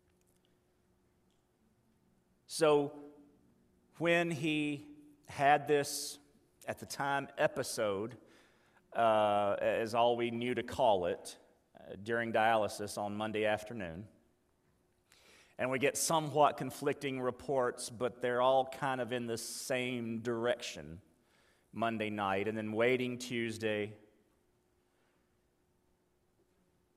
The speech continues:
to hear the final report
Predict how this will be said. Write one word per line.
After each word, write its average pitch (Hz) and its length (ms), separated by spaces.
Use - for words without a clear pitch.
to 127 100
hear 135 480
the 113 140
final 131 520
report 120 680